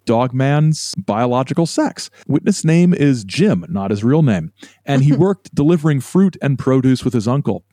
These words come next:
Speaker 1: And one Thursday night, around eleven thirty, they're delivering produce, I guess late at night, and they see, quote, "a large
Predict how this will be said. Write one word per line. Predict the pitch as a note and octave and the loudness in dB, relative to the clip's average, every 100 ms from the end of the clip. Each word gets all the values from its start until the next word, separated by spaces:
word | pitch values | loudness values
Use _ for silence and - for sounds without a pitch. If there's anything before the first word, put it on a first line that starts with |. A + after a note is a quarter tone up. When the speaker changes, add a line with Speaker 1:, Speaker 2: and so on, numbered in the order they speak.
| - | -8
Speaker 1:
And | C3+ C3+ B2+ A#2+ | -2 0 0 0
one | D#3 | 0
Thursday | F3 F#3+ F3+ E3 | 2 0 0 0
night, | B2+ C#3 _ - | 0 -2 _ -2
around | A#2+ A2+ | 0 0
eleven | A#2 D3+ E3 | 0 0 0
thirty, | D#3 C#3+ F3 | 2 2 2
they're | E3+ A#2 | 0 -2
delivering | A2 A#2+ C3+ D3 D3 D3 - _ _ _ _ | 0 0 0 0 2 0 -4 _ _ _ _
produce, | - C#3+ B2+ C#3+ G3+ - - | -4 0 2 2 0 -8 -10
I | G#2+ | -6
guess | A2+ A#2+ - | -4 -4 -2
late | A#2 A#2 | -2 -2
at | |
night, | A#2+ G2+ B2 | -2 -2 -2
and | - B2 | 0 0
they | |
see, | A#2+ F3 E3+ | 0 -2 -4
quote, | - D#3 D3 _ - | 0 0 0 _ -6
"a | C3 A2 | -2 -2
large | G#2+ C#3 F3+ F3+ - | 2 2 4 2 -2